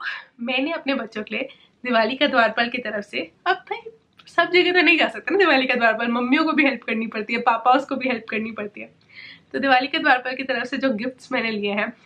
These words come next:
वो आज मैं आप लोगों के साथ share करने वाली हूँ। And मैं आपको ये बताने भी वाली हूँ कि ज़रूरी नहीं है आपको बहुत महंगी चीज़ें लेनी हो या बहुत ज़्यादा over the top stuff लेना हो, नहीं।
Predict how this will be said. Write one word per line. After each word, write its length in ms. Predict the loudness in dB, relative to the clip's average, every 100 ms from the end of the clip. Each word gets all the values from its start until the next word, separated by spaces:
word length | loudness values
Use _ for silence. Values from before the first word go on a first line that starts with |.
| -10 2
वो 120 | 4
आज 200 | 4 2
मैं 60 | -8
आप 100 | -6
लोगों 100 | -14
के 80 | -4
साथ 160 | -4
share 220 | 0 -2 0
करने 280 | -2 -2
वाली 240 | -2 -4 -4
हूँ। 140 | -16 _ -20 -20 -4
And 80 | 2
मैं 80 | 2
आपको 160 | 2 -2
ये 60 |
बताने 360 | -2 0 0 0
भी 120 | -2
वाली 220 | -2 -2
हूँ 160 | -4 -4
कि 180 | -4 -6
ज़रूरी 480 | -6 -4 -4 0 2
नहीं 200 | 2 4
है 80 | 4
आपको 280 | 4 0 -10
बहुत 300 | -2 -2 0
महंगी 400 | -2 -2 -2 -4
चीज़ें 320 | -4 -4 -2
लेनी 280 | -2 -2 -4
हो 160 | -4 -4 -6 -18 -16 -2
या 120 | -2
बहुत 360 | 0 2 2 4
ज़्यादा 280 | 2 2 2
over 220 | 0 0
the 140 | 0 2
top 180 | 2 0
stuff 300 | 0 -2 0
लेना 200 | -2 0
हो, 140 | 0
नहीं। 320 | 0 0 -4